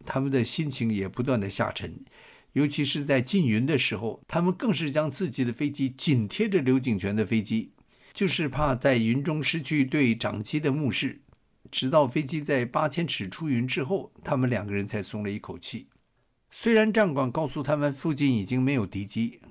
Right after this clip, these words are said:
而且后援的军刀机在几分钟之内就会到达，但是周林峰及谭冲喜两人却丝毫不敢放松对四下的锁敌，就是怕敌机再像几分钟之前一样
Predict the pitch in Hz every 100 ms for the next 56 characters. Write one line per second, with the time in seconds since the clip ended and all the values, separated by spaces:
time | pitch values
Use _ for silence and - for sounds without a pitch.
0 | - - 120 127 117 107 - 196 135 127
1 | 127 123 143 139 139 131 139 139 123 -
2 | 101 113 143 151 156 - 160 143 98 117
3 | 113 113 123 107 87 - - - - -
4 | _ - 135 120 120 113 143 135 127 139
5 | 127 123 123 110 120 143 156 - 117 107
6 | 101 104 104 - 117 - 156 131 131 123
7 | - 113 104 135 123 - 120 127 120 113
8 | 143 127 110 98 - 95 92 98 117 -
9 | - - - 156 131 147 - 127 - 113
10 | 131 123 139 123 113 - 104 127 127 131
11 | 135 123 135 127 107 113 147 175 143